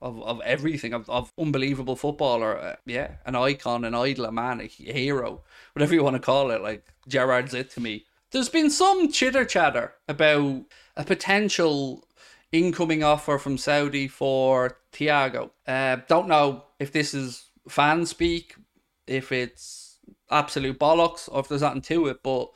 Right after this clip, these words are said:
for a jumping off point, if an offer did come in, and I'd seen, um, uh, Jose Enrique say that, you know, if an offer came in for Thiago, he thinks Liverpool should look to, to maybe sell it. And I get that. I get that. I think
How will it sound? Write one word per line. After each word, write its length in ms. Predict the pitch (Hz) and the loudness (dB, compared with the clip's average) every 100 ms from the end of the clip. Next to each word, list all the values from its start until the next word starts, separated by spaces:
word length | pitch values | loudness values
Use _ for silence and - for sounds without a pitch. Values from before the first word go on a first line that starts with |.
| - | -12
for 140 | - 185 | 0 0
a 40 | |
jumping 440 | - 208 233 156 | 4 2 2 2
off 300 | 147 185 202 | 4 4 2
point, 300 | - 143 127 | -2 -2 -2
if 100 | 135 | -4
an 120 | 147 156 | 2 2
offer 240 | 170 147 | 2 0
did 260 | 143 160 165 | 0 -2 -2
come 180 | 156 | -6
in, 260 | 143 117 110 _ _ - | -4 -6 -10 _ _ -6
and 160 | 139 | -2
I'd 180 | 139 139 | 0 -2
seen, 380 | - 165 170 156 | -4 0 0 0
um, 560 | 139 131 127 120 120 - _ - 131 | -2 -2 -2 -6 -12 -16 _ -12 -8
uh, 260 | 127 120 | -4 -2
Jose 300 | 120 165 160 | 0 2 2
Enrique 580 | 143 131 147 147 123 113 - - - _ | 0 0 -2 0 -2 -2 -12 -20 -20 _
say 300 | - 143 139 | 2 4 4
that, 520 | 131 131 131 127 120 | 4 4 4 2 0
you 100 | 147 | -2
know, 200 | 143 131 | 0 0
if 80 | 139 | 0
an 80 | 151 | 2
offer 220 | 156 156 | 2 2
came 260 | 156 143 139 | 0 0 -2
in 80 | |
for 100 | 139 | -4
Thiago, 640 | 135 139 131 127 123 120 113 _ - | -4 0 0 0 0 -2 -4 _ -6
he 120 | 139 | -4
thinks 280 | 135 131 131 | -2 -4 -4
Liverpool 440 | 131 131 131 127 | -6 -4 -4 -4
should 200 | 131 113 | -6 -6
look 280 | 127 123 - | -4 -4 -6
to, 340 | - 117 113 113 | -8 -6 -6 -8
to 140 | 127 | -6
maybe 300 | 120 117 120 | -4 -4 -6
sell 280 | - 151 180 | 0 0 0
it. 120 | 113 _ _ _ _ _ _ _ _ - | -4 _ _ _ _ _ _ _ _ -2
And 140 | 262 | 0
I 40 | |
get 240 | 277 165 - | 2 2 2
that. 300 | 156 185 - _ _ - | 0 0 -8 _ _ -10
I 60 | 170 | -2
get 260 | 175 160 | 0 0
that. 240 | 131 131 170 | -2 -2 -6
I 80 | 143 | -10
think 480 | - 156 139 - | -4 -2 -4 -8